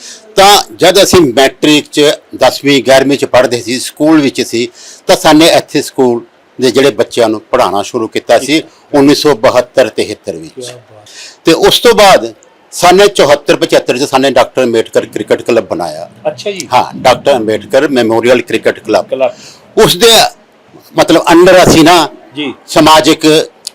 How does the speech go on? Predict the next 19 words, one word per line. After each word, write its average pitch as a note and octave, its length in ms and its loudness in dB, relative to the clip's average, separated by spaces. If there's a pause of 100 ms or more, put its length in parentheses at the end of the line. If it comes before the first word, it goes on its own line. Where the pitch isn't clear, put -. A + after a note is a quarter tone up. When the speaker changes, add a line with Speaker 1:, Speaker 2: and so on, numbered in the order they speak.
Speaker 1:
ਸੋਸ਼ੋ D#3 580 2 (120)
ਐਜੂਕੇਸ਼ਨਲ, C3+ 840 0 (100)
ਕਲਚਰਲ C3+ 480 2 (160)
and A#2+ 100 0
ਸਪੋਰਟਸ D3+ 520 0
ਐਕਟੀਵਿਟੀ A#2+ 460 -2 (380)
ਅਸੀਂ B2+ 260 -2 (180)
ਕਰਨੀਆਂ B2+ 320 2
ਸ਼ੁਰੂ B2 260 -4
ਕਰ G#2+ 140 0
ਦਿੱਤੀਆਂ। - 600 -16
Speaker 2:
ਜੀ। C#3 260 -6 (480)
Speaker 1:
ਤੇ G3+ 200 2 (420)
ਉੱਨੀ G#3 180 4
ਸੌ A3 260 4
ਛਿਹੱਤਰ G3 540 0
ਸਤੱਤਰ C3+ 440 0
ਵਿੱਚ G#2 320 -8 (220)
Speaker 2:
ਜੀ। C#3 220 -8